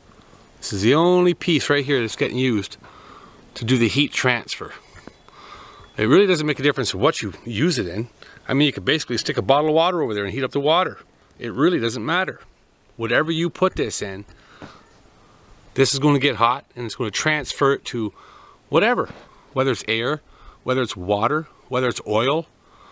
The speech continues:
It just doesn't matter. Whatever you were gonna submerge this into, or put this into, or put this over,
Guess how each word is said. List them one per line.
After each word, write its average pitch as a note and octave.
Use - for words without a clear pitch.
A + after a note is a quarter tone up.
It A#2+
just F#3+
doesn't D3+
matter. E3
Whatever C#3
you E3+
were D3+
gonna D3+
submerge C#3+
this -
into, A#2
or A2
put -
this D3
into, B2
or G#2
put -
this B2+
over, C3